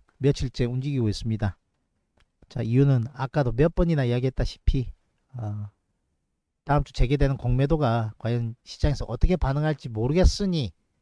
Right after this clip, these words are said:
메이저들은 매도를 막 하고 있는데, 메이저들은 매도를 막 하고 있는데, 아, 아무것도 모르는지 아는지 모르는지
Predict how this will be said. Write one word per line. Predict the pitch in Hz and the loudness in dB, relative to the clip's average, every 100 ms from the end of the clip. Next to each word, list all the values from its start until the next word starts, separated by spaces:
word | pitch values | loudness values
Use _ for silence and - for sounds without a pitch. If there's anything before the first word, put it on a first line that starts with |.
| _ _ - | _ _ -2
메이저들은 | 123 170 175 180 165 170 160 156 _ _ | 2 4 4 4 4 2 0 -4 _ _
매도를 | 117 123 151 185 180 | 0 4 6 6 4
막 | 170 - | 2 0
하고 | 151 | 0
있는데, | 127 131 131 127 160 _ _ - | 0 0 0 -2 -4 _ _ -6
메이저들은 | 131 175 175 156 170 156 98 | 0 0 2 2 2 0 -4
매도를 | 110 127 185 | 0 2 4
막 | 180 | 2
하고 | 180 170 | 0 -2
있는데, | 135 135 175 202 _ _ _ _ _ _ _ _ - | -4 -2 0 0 _ _ _ _ _ _ _ _ -8
아, | 110 101 - 117 - - - - - - - - | -6 -4 -6 -10 -8 -6 -6 -8 -8 -8 -8 -8
아무것도 | 135 - 202 202 175 | -8 -6 2 4 4
모르는지 | 123 139 175 190 175 147 | 2 2 4 2 2 2
아는지 | 131 170 170 | 2 2 2
모르는지 | 156 160 170 151 147 175 | 2 2 2 0 2 2